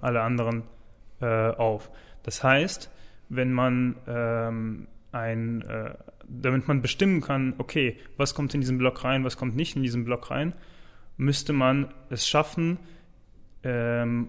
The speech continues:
mehrere, äh, Male hintereinander oder sagen wir mal, müsste man es schaffen, diesen Block, äh, sicher lösen zu können.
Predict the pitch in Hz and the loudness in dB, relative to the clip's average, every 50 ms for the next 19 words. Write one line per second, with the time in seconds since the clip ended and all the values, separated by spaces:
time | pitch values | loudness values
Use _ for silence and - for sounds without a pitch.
0 | - - - 135 127 135 139 156 160 165 156 143 139 139 135 131 131 127 117 - | -6 -8 -4 0 2 4 6 6 8 6 6 6 6 6 6 6 6 4 2 -2
1 | - - - - - - - 123 123 123 123 131 143 139 135 139 135 - 135 127 | -8 -16 -18 -18 -12 -8 -6 -4 -2 2 4 4 4 6 4 4 2 2 2 2
2 | 131 147 160 160 139 127 131 123 120 120 120 131 135 135 139 135 131 127 127 127 | 4 6 6 8 8 8 6 6 4 4 2 2 2 2 2 4 4 4 2 2
3 | 123 127 143 135 - 147 127 123 120 - 165 147 - 156 139 127 131 135 127 127 | 2 2 2 0 0 -2 -2 0 2 2 0 2 2 0 0 2 2 2 4 4
4 | 135 139 139 - - - - 123 120 120 117 117 120 117 117 117 117 117 120 - | 4 2 2 -2 -8 -6 -2 0 2 2 4 4 4 2 2 2 2 0 0 0
5 | 113 147 151 - - 147 135 131 127 123 127 - - - 139 143 143 135 131 113 | 0 0 2 4 4 6 6 6 6 4 2 -2 -4 0 4 4 4 4 4 0
6 | - - - - - - - | -2 -6 -8 -8 -10 -10 -10